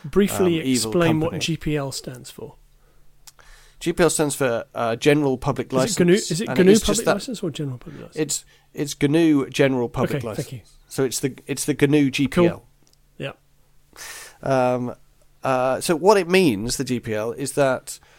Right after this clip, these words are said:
Speaker 2: if you give a copy of the program to someone, you're not allowed to restrict them from giving copies to other people or modifying it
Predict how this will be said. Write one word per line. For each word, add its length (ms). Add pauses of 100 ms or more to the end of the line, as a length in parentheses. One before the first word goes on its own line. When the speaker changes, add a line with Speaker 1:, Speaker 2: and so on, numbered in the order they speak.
(140)
Speaker 2:
if 200
you 80
give 220
a 40
copy 300
of 80
the 80
program 320
to 80
someone, 280
you're 160
not 280
allowed 340
to 100
restrict 420
them 380
from 200
giving 280
copies 320
to 100
other 120
people 400
or 160
modifying 640
it 200